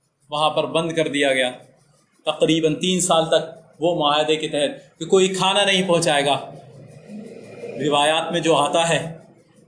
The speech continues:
کہ وہاں پر پتے کھا کر انہوں نے اپنی زندگی گزاری، بلکہ چمڑے کھا بھی کھائے، یہ حالات ہو گئی تھی۔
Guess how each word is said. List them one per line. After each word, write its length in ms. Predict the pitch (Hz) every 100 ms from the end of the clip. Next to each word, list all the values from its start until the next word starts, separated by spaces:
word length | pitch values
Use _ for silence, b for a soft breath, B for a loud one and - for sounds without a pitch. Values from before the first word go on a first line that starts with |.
| -
کہ 100 | 175
وہاں 320 | - 156 156
پر 220 | 180 170 - - - - - _ _
پتے 640 | 196 190 196 - 220 220 -
کھا 200 | 180 180
کر 100 | 202
انہوں 200 | 196 185
نے 60 |
اپنی 180 | 175 175
زندگی 360 | 151 160 156 151
گزاری، 260 | 139 139
بلکہ 400 | 127 165 165 208
چمڑے 440 | 202 196 196 226 247
کھا 280 | 240 196 190
بھی 160 | 196
کھائے، 480 | 190 156 147 131 - - _ _ -
یہ 200 | 156 214
حالات 480 | 151 165 165 165 160
ہو 140 | 139
گئی 160 | 123 120
تھی۔ 160 | 120